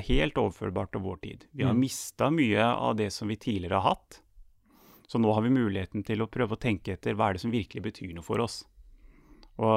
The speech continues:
Speaker 1: eh, og hva er det som ikke betyr noe? Så nå kan vi ha en liten sånn stoisk øvelse hvor vi tenker, OK, eh, hva er det som, når jeg skal tilbake til livet mitt nå, hva er det virkelig som betyr noe? Hva er det jeg skal fortsette med, og hva er det jeg kanskje har, pandemien har klart meg uten?
Speaker 2: Mm.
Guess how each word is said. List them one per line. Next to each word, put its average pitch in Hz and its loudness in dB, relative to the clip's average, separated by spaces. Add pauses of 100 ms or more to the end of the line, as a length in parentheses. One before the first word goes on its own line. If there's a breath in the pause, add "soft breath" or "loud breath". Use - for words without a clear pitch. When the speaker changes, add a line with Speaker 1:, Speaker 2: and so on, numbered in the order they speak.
Speaker 1:
eh, 113 -2
og 104 -4
hva 104 4
er 101 2
det - -2
som - -2
ikke - -12
betyr 98 -6
noe? 101 -6 (220)
Så - -8
nå 113 0
kan 120 0
vi 135 2
ha 110 6
en 131 4
liten 117 -2
sånn 131 -2
stoisk 113 -2
øvelse 95 -2
hvor 110 -2
vi 117 -4
tenker, 113 0
OK, 123 -4 (1300 loud breath)
eh, 101 -4 (720 soft breath)
hva 113 2
er 104 2
det 98 -4
som, 123 2
når 127 2
jeg 113 -2
skal 117 -2
tilbake 104 0
til 117 2
livet 104 4
mitt 113 -2
nå, 151 0
hva 113 -2
er 110 0
det 117 -4
virkelig 101 -10
som 101 -6
betyr 98 -6
noe? 117 -6
Hva 107 -4
er 101 -2
det 101 -2
jeg - -10
skal 117 -2
fortsette 107 -6
med, 156 0
og 135 -2
hva 110 -2
er 104 -2
det 113 -2
jeg - -10
kanskje 110 -6
har, - -12 (640)
pandemien 107 2
har 107 -2
klart - -4
meg 107 0 (380)
uten? 104 -2 (180)
Speaker 2:
Mm. 120 2